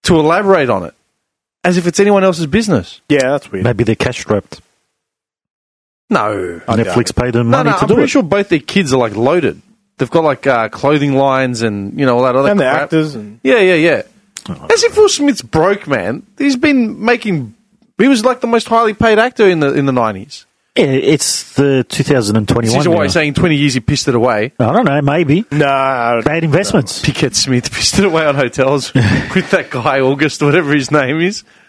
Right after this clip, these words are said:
Speaker 1: No, no, no, but I'm just saying, like, where's the motivation? Why would you wanna hear your wife tell you that she's been unfaithful on, like, a live stream? Oh, what's there to gain?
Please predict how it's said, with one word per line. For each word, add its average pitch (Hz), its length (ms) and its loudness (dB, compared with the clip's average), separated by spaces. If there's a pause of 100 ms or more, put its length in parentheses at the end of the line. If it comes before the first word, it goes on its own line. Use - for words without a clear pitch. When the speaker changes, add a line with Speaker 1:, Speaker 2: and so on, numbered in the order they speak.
(380)
Speaker 1:
No, 320 100 2
no, 359 100 2
no, 269 140 2
but 240 140 0
I'm 277 120 2
just 311 200 0
saying, 233 360 0 (360)
like, 220 300 -2
where's 269 360 4
the 277 80 2
motivation? 185 540 0
Why 220 220 2
would 311 140 0
you 277 60 0
wanna 254 200 2
hear 143 420 0
your 156 260 2
wife 123 380 0
tell 147 200 0
you 143 100 0
that 131 100 0
she's 123 160 -10
been 131 160 -2
unfaithful 117 680 -4 (400)
on, 143 320 0
like, 151 220 0 (260)
a 180 60 2 (100)
live 208 240 0
stream? 220 480 0 (920)
Oh, 247 120 0
what's 277 300 0
there 330 140 2
to 277 80 0
gain? 262 440 -4